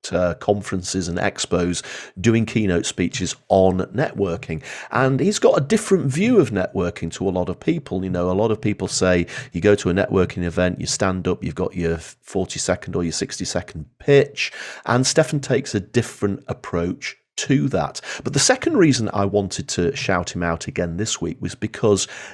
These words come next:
this new piece of content that he's just put out just got me thinking. Now,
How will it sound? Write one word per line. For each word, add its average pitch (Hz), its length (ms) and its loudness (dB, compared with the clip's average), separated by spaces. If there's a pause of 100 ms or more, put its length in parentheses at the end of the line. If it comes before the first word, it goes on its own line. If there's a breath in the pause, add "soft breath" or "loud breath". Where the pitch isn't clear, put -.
(100)
this 156 300 2
new 170 300 4
piece 120 280 2
of - 60 -6
content 87 400 -4
that 92 60 -6
he's 85 140 -4
just - 280 -2
put - 220 -6
out 80 340 -2
just - 300 -2
got - 200 0
me 98 140 -4
thinking. 135 720 -2 (560 loud breath)
Now, 113 300 2